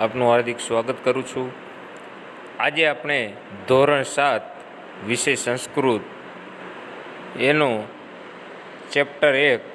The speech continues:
ચિત્રપદાની, ચિત્રપદાની એકથી ત્રણનો અભ્યાસ કરીશું. તો ચિત્રપદાની એટલે શું? તો ચિત્ર જોઈ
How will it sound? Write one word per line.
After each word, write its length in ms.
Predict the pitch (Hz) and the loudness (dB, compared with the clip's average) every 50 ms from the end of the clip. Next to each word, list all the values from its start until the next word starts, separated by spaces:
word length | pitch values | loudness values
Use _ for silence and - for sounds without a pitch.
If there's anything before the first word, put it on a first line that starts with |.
| - - - - - | -16 -18 -18 -10 -2
ચિત્રપદાની, 840 | - 160 156 - - 170 151 127 123 120 110 110 104 98 90 90 85 85 - - - - - - - - - - - - - - - - | 0 0 0 2 2 2 2 2 0 0 0 0 0 0 -4 -8 -12 -14 -14 -16 -14 -14 -14 -14 -14 -14 -14 -14 -14 -14 -14 -14 -4 -2
ચિત્રપદાની 840 | 143 139 - - 165 165 143 151 151 143 156 151 151 151 151 156 - - | -2 -2 0 2 2 2 2 2 2 2 4 4 4 2 -2 -2 -4 -2
એકથી 380 | 127 139 143 139 - - 156 143 | 0 0 0 0 0 0 0 0
ત્રણનો 440 | 143 - 139 135 147 151 147 143 135 | 2 2 2 2 2 2 4 4 4
અભ્યાસ 340 | 123 110 120 131 131 127 - | 2 4 4 2 2 2 2
કરીશું. 580 | - 135 127 143 135 - - 147 123 104 98 95 - - - - - - - - - - - - - - - | 0 0 0 0 -2 0 0 2 2 2 -2 -6 -10 -14 -16 -16 -16 -16 -16 -16 -16 -16 -18 -18 -18 -2 0
તો 80 | 160 | 0
ચિત્રપદાની 840 | 143 - - 180 175 - 208 196 180 180 190 175 190 190 185 185 185 | 0 4 2 2 2 4 4 4 4 4 2 4 4 4 4 4 2
એટલે 220 | 180 180 180 180 | 2 2 0 0
શું? 460 | 175 - - 196 196 175 131 120 120 120 - - - - - - - - - - - - - - - - - | -2 0 0 0 0 2 0 -2 -4 -8 -12 -16 -16 -16 -16 -14 -14 -14 -14 -14 -14 -14 -16 -16 -16 0 4
તો 120 | 147 135 | 4 4
ચિત્ર 500 | 131 - - 165 165 - - 185 196 190 | 4 4 0 0 0 2 4 4 6 4
જોઈ 480 | 160 139 165 208 214 165 135 123 117 | 6 6 6 6 8 8 6 4 0